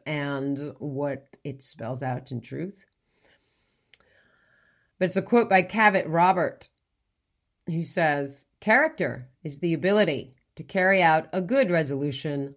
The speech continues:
long after the excitement of the moment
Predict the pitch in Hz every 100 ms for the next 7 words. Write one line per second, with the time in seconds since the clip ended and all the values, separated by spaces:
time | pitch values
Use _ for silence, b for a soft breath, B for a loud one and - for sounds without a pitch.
0 | _ 139 143 160 226 247 233 190 220 226
1 | 139 117 - _ _ 143 143 131 - 165
2 | 190 - 247 - _ _ _ 165 156 165
3 | 160 165 196 165 127 -